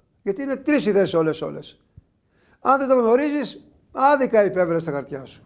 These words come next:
Ε, λοιπόν, κι εγώ έφυγα, λέει, και ήρθα στο γέροντα μετά την υποβολή των δικαιολογητικών. Και μόλις μπαίνω μέσα,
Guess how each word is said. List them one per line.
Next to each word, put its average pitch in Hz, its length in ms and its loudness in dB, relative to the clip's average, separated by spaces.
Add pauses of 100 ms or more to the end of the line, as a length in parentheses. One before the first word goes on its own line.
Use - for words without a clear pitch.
(640)
Ε, 294 80 2
λοιπόν, 233 280 0
κι 202 60 0
εγώ 247 340 2 (580)
έφυγα, 208 440 6
λέει, 247 120 6
και 240 100 -2
ήρθα 214 160 2
στο 180 100 -4
γέροντα 208 320 6
μετά 190 240 2
την 185 80 -4
υποβολή 180 680 -2 (460)
των 160 400 -6 (120)
δικαιολογητικών. 170 920 -2 (560)
Και - 120 -8
μόλις 220 320 2
μπαίνω 190 240 2
μέσα, 233 500 -4